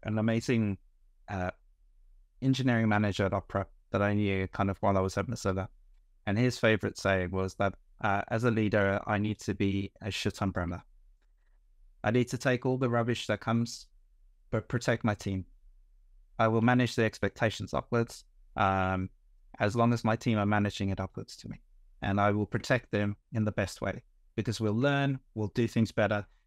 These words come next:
And the next time this problem happens, it's going to be easy."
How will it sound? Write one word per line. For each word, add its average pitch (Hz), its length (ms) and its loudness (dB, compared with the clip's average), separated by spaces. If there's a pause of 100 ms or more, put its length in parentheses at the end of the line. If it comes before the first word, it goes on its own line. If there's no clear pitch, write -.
(140)
And 104 240 -2
the 110 120 0
next 147 300 2
time 101 300 0
this 104 120 -6
problem 101 380 -2
happens, - 560 -6 (1400)
it's 120 280 -2
going 110 180 4
to - 100 -10
be 113 220 2
easy." - 300 -4